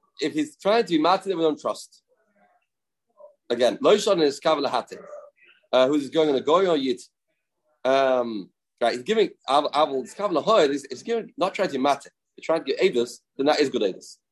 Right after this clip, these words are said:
If it's Kav Lahate, you don't trust him. But he's trying to give Avis, but not for this reason.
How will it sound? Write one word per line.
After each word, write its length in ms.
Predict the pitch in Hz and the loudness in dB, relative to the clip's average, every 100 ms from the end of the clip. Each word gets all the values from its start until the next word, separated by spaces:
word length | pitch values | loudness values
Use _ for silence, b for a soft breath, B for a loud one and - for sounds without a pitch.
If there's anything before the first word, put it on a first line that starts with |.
| _ _ - | _ _ 0
If 140 | 262 | 2
it's 220 | 233 160 - | 2 0 0
Kav 160 | 160 151 | 0 2
Lahate, 380 | 151 151 160 | 0 0 0
you 40 | 147 | 4
don't 160 | 160 | 4
trust 300 | 151 196 - 190 | 6 2 2 -8
him. 100 | - _ _ _ | -16 _ _ _
But 100 | 139 | -4
he's 100 | 135 - | -4 0
trying 240 | 233 254 | 2 2
to 60 | 190 | 2
give 100 | 175 | 4
Avis, 320 | 196 135 - | 4 4 -2
but 80 | 139 | 2
not 160 | 214 - | 2 2
for 40 | |
this 160 | 139 - | -6 -12
reason. 320 | 254 165 - | -12 -12 -16